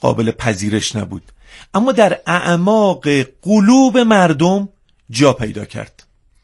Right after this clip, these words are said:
با یک نگاه جدید، با یک اندیشهٔ جدید که این اندیشه بر شعار اولیهٔ خودش نه شرقی و نه غربی داشت و یک عبارت استقلال و آزادی.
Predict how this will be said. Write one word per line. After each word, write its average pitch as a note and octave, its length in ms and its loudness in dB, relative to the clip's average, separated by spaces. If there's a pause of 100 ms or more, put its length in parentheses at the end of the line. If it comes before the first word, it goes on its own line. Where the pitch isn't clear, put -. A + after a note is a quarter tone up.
(460)
با C3+ 120 2
یک C3+ 320 0
نگاه B2 580 0
جدید، E3+ 420 -8 (260)
با A#2+ 80 -4
یک B2+ 320 -4
اندیشهٔ A#2+ 640 -2
جدید G3 400 -4 (340)
که F#3+ 140 -4
این B3 220 -2
اندیشه F3+ 600 -2
بر D#3 260 -2
شعار C#3 760 -2
اولیهٔ C3 640 -4
خودش F3 420 -4 (240)
نه C3 220 0
شرقی B2 640 -2
و A#2 140 -2
نه A#2 180 -2
غربی B2 540 -4
داشت E3+ 440 -2 (480)
و D3 100 4
یک G3+ 360 -2
عبارت G#3 760 2 (300)
استقلال C#3+ 1080 0
و C#3 60 -2
آزادی. G2+ 760 -4